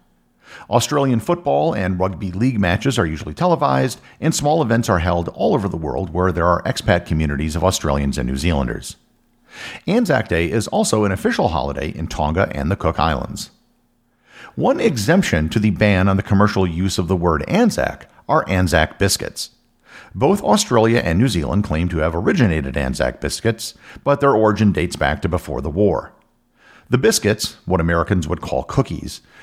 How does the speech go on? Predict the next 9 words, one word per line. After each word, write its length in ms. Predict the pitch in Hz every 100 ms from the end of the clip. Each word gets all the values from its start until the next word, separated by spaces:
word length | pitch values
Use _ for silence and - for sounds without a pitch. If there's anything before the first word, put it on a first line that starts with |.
| -
are 140 | 92 107
traditionally 500 | - 120 110 120 107
made 300 | 82 90 85
with 160 | 78
rolled 320 | 85 87 107 98
oats, 420 | 170 175 - -
flour, 480 | - 101 104 104 101
sugar, 480 | - 90 92 92
butter, 540 | - 82 101 98 104